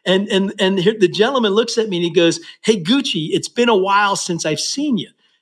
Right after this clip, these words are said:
Well, this is nineteen ninety in San Francisco. I know that 'cause I'm number seven. And, uh, and then he says this. He says, "You know, I kept this picture above my bed as a kid."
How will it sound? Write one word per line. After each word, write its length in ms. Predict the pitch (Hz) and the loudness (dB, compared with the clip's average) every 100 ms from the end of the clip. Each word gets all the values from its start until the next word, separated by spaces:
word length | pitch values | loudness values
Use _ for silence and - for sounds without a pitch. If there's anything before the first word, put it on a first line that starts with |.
| _ | _
Well, 120 | 190 | 2
this 200 | 294 294 | 2 -2
is 40 | |
nineteen 460 | 202 196 196 180 165 | -2 -2 -2 -4 -2
ninety 420 | 170 175 185 160 | -2 -2 -2 -2
in 60 | 151 | -4
San 240 | - 165 | -2 -4
Francisco. 560 | - 135 - 165 - 131 | -4 -8 -2 -2 -2 -4
I 80 | 135 | -2
know 180 | 160 | 0
that 220 | 160 151 151 | 0 0 -2
'cause 140 | 139 | -2
I'm 100 | 143 | -2
number 240 | 143 139 | -2 -2
seven. 380 | 127 - 147 131 - - - - | -4 -2 -4 -4 -10 -16 -18 -8
And, 320 | 180 180 180 | -6 -4 -2
uh, 240 | 180 175 - | -2 -2 -4
and 100 | 180 | -2
then 120 | 240 | 0
he 80 | 339 | -2
says 320 | 254 247 190 | -2 0 0
this. 340 | 196 185 - - | 2 0 -4 -8
He 140 | 180 | -6
says, 340 | 165 214 185 | 0 2 2
"You 100 | 175 | 2
know, 160 | 247 254 | -2 -2
I 120 | 208 | -4
kept 340 | - - 302 - | -4 -4 -4 -2
this 160 | 240 | -4
picture 440 | - 226 226 - 185 | 0 -2 -2 2 2
above 280 | 160 202 | 4 0
my 160 | 180 165 151 135 | 0 -2 -4 -4
bed 320 | - 180 151 139 - - | 0 2 0 -4 -14 -12
as 120 | 151 | -8
a 60 | 151 | -8
kid." 400 | - 170 117 | 0 0 0